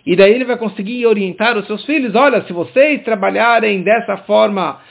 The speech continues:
de ocultação, se vocês trabalharem de uma forma que vocês não sabem das datas da vinda da redenção, vocês não têm a revelação divina,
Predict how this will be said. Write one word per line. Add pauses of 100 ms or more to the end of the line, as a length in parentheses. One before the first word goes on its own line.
(120)
de
ocultação, (280)
se
vocês
trabalharem
de
uma
forma
que
vocês
não
sabem (560)
das
datas
da
vinda
da
redenção, (380)
vocês
não
têm
a
revelação
divina,